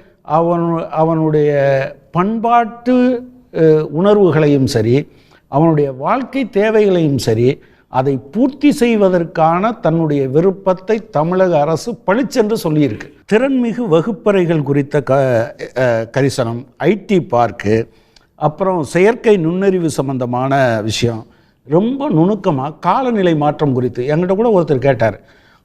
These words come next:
"அடையாறு என்ன?" அப்படின்னு. "உங்களுக்கு மழை வந்தா நீங்க வேளச்சேரி, உங்களுக்கு மூழ்கி போச்சுன்னா உங்களுக்கு என்ன க-, கவலை வரும்?"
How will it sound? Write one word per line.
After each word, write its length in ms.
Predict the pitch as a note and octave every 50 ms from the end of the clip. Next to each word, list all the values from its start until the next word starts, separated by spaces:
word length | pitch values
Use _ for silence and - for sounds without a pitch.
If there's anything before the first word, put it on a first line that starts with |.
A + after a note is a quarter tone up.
| _ _ _
"அடையாறு 640 | - C3+ D3+ F#3 G3 G3 G3 G3 G3 G#3+ A3+ G#3+ - -
என்ன?" 320 | C#3 C#3+ D#3 E3+ F3+ E3+
அப்படின்னு. 320 | C#3+ A#2 B2+ A#2+ A2 A2 - -
"உங்களுக்கு 420 | - E3 D#3+ E3 E3 E3 D3 D#3 D3
மழை 260 | C#3+ D3+ E3 F3+ G3
வந்தா 500 | G3 G3 G3 G3 G3 G#3 A#3+ C#4 C4 - -
நீங்க 220 | E3 D#3+ D#3 C#3+
வேளச்சேரி, 720 | C#3 D#3 E3+ F3+ F#3+ F#3 - F#3+ F#3+ F#3+ G3 A#3 C4+ B3+ - - - - _ _ _
உங்களுக்கு 540 | - - E3 E3+ E3+ E3+ E3 D3+ D#3 E3+ E3+ E3+ E3+ E3 E3 E3 D#3+ D#3 - - - _ _ _
மூழ்கி 280 | - D#3+ G3+ A3 G3 A3
போச்சுன்னா 500 | G3+ G#3 G3+ G3+ - - G#3 G#3+ A3+ B3+
உங்களுக்கு 480 | D4 D4 - D#3 E3 F3 F3 D#3+ D3+ E3
என்ன 200 | E3+ F#3 G3+ G3+ G3+ G3+ G3 G3 F#3+ F#3 F#3 F3+ F3+ F3+ F3+ E3 F3+
க-, 640 | - F3+ F3 E3+ E3+ E3+ D#3+ E3 E3 D#3+ D#3+ E3 D#3+ - - - _ _ _ _ _
கவலை 280 | - D#3+ F#3 G3 G3 F#3+
வரும்?" 460 | F3+ F3+ F3+ F#3+ G3 G3 G#3 F#3+